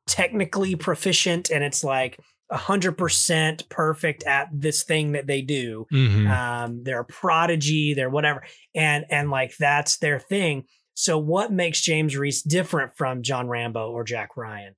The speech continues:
Speaker 2: Yeah.
Speaker 1: Um, and, or, you know, Ethan Hunt or James Bond, these perfect type of characters.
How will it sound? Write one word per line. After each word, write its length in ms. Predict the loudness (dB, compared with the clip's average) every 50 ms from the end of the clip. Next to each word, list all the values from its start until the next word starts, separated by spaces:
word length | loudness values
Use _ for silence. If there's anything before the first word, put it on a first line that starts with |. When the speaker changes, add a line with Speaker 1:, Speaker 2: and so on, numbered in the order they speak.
| _ 0
Speaker 2:
Yeah. 640 | 0 2 2 4 2 2 0 -2 -4 -8 -8 -8
Speaker 1:
Um, 180 | -10 -10 -12 -16 _ _ _ _ _ _ -6
and, 540 | -2 0 0 2 2 0 0 -2 -6 -8 -10 -8
or, 480 | -4 -2 -2 -2 -2 -2 -4 -6 -8 -8 -6
you 120 | -4 -4
know, 220 | -4 -6 -8 -10 _ _ _ _
Ethan 280 | -4 -4 -4 -2 -4 -4
Hunt 360 | 0 0 0 0 0 -2 -2
or 120 | -4 -2 0
James 320 | 0 0 0 -2 -4 -4
Bond, 500 | -2 0 0 2 0 0 -2 -2 -4 -4
these 220 | -6 -6 -6 -6
perfect 680 | -8 -8 -6 -4 -4 -4 -2 -4 -4 -4 -6 -10 -14 _
type 360 | -6 -4 -2 -2 -2 -2 -4 -6
of 240 | -6 -6 -6 -6 -10
characters. 680 | -6 -4 -2 -2 -2 -2 -4 -6 -8 -8 -8 -8 -10